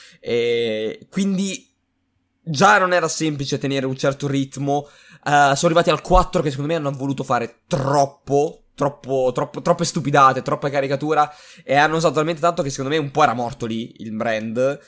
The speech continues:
e riprenderlo in mano non era facile, dovevano veramente resettare tutto e il reboot è l'unico modo. E tornando al-, alle ori-, un po' alle origini, eh, secondo me è l'unico modo per riuscire a farci qualcosa sopra.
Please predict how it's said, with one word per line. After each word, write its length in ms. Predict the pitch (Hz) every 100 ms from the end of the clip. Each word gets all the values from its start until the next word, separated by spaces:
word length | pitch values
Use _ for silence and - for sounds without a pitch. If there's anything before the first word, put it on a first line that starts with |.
| _ _ -
e 280 | 113 113 120
riprenderlo 680 | 143 135 170 175 170 160
in 80 | 165
mano 200 | 175 165
non 100 | 139
era 140 | 120
facile, 360 | 110 92 - 95
dovevano 320 | 117 123 120
veramente 340 | 113 131 139 110
resettare 440 | 110 - 120 131
tutto 520 | 131 107 - 117 123
e 300 | 127 131 - _ _
il 160 | - 117
reboot 360 | 127 127 131 120
è 20 |
l'unico 300 | 113 117 120
modo. 440 | 104 95 95 - -
E 240 | 170 139
tornando 680 | 143 131 185 156 117 110 101
al-, 280 | - 113 107
alle 220 | 101 120
ori-, 200 | 147 139
un 200 | 135 147
po' 180 | 147 175
alle 140 | 117 151
origini, 600 | 135 110 107 113 123 - _ _ _
eh, 200 | 113 104 -
secondo 220 | 143 143
me 100 | 143
è 60 |
l'unico 480 | 135 160 196 190 196
modo 420 | 175 147 139 135
per 120 | 135 135
riuscire 320 | 131 - 120
a 40 |
farci 280 | 113 107 -
qualcosa 400 | - 101 95 90
sopra. 300 | - - -